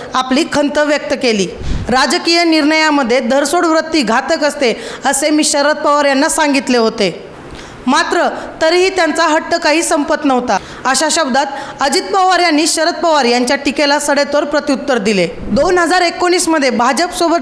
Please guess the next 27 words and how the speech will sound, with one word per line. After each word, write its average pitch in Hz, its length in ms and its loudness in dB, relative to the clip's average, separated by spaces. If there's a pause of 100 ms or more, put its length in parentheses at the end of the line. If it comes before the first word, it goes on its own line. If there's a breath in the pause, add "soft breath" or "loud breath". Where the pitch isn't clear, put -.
जायचे 277 260 0
ठरले, 214 360 0 (400 loud breath)
त्यासाठी 302 440 0
मला 294 200 2
भाजप 269 340 0
नेत्यांसोबत 302 580 0
बैठका 277 460 0
घ्यायला 247 300 2
लावल्या. 190 360 2 (320 loud breath)
भाजपबरोबर 349 760 2
सहा 330 340 0
बैठका 349 400 0
झाल्यानंतर 302 600 2 (320 loud breath)
मला 294 300 2
शिवसेनेबरोबर 320 840 2
जायचे 277 380 0
आहे," 220 220 2
असे 254 300 2
शरद 302 260 0
पवार 269 280 2
यांनी 262 220 2
सांगितले. 240 500 2
"बत्तीस 349 420 0
वर्ष 359 240 0 (120)
शरद 285 260 2
पवार 302 300 2
यांच्यासाठी 294 840 0